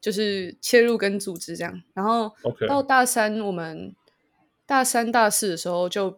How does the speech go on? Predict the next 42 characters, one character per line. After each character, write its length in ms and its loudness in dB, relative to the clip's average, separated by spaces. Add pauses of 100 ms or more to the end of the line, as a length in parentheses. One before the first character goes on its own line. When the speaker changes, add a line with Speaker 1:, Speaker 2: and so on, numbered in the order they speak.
Speaker 1:
比 100 -8
较 380 -2
打 320 -2
侧 260 -2
翼， 280 -6
就 160 -8
接 220 -2
球 200 -4
进 220 -10
攻。 280 -10 (580)
Speaker 2:
Yeah， 220 -2
比 80 -20
较 120 -2
像 200 -6
wing，right？ 720 -14
Speaker 1:
对， 120 -2
对， 160 -2
对。 120 -6 (640)
Speaker 2:
Yeah, 300 -10
yeah. 200 -12 (200)
OK, 460 0
OK. 380 -2 (320)
所 280 4
以， 340 2
所 160 6
以 40 10
不 140 0
过 140 10
因 120 6
为 120 4
你 60 -2
打 140 4
过 100 4
point 220 2
guard， 140 8
也 60 6
有 80 8
打 120 4
过 340 0 (180)
wing， 280 0
所 160 2
以 180 -4